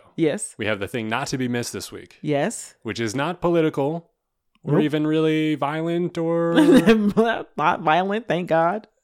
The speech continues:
Speaker 2: Yeah. It's just a wholesome
Speaker 1: It's really great news.
Speaker 2: We got a wholesome not to be missed moment.
Speaker 1: Yeah. Um, today,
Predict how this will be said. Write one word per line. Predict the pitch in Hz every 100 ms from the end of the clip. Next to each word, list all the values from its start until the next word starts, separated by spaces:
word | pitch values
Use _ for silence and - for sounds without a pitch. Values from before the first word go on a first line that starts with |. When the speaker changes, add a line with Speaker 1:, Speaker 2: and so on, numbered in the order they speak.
| _
Speaker 2:
Yeah. | - 226 85 - _ _ -
It's | 165 160
just | 165 -
a | 185
wholesome | 139 156 - 165 156 156 - _ _
Speaker 1:
It's | - 254 -
really | 247 294 311
great | 190 185 180
news. | 131 160 151 127 135 - -
Speaker 2:
We | 139
got | 147
a | 123
wholesome | 143 160 - 165 156 151 143 _ _ _ _ -
not | 107 104
to | 101
be | 92
missed | 85 - -
moment. | 87 73 53 _ _
Speaker 1:
Yeah. | 233 302 214 147 - 202 311 _ -
Um, | 180 170 165 160 -
today, | - 175 185 220 170 151 208